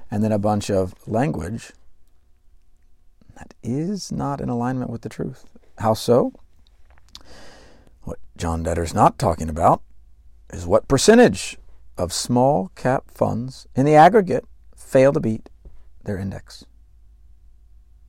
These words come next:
There's a lot of smoke and mirrors about only buy the high quality businesses, not the,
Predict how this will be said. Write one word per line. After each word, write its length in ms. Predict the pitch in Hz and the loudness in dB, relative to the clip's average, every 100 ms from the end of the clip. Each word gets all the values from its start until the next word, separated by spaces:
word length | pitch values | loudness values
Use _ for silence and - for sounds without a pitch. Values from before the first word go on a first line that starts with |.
| - - - - - | -20 -20 -20 -18 -10
There's 140 | 104 | -2
a 40 | |
lot 140 | 101 127 | 2 2
of 60 | |
smoke 400 | - - 123 123 | 0 2 2 2
and 120 | 104 104 | 0 0
mirrors 320 | 113 120 107 | 2 0 -2
about 320 | 95 92 - - - - - | -2 -2 -4 -10 -20 -20 -10
only 180 | 95 120 | -4 -2
buy 220 | 113 120 | 2 2
the 80 | 120 | 0
high 180 | 120 123 | 0 -4
quality 320 | - 123 123 | -2 -2 -2
businesses, 640 | 117 120 - 120 - 120 113 | -4 -6 -8 -12 -12 -12 -8
not 240 | 104 - | -8 -2
the, 160 | 113 | -2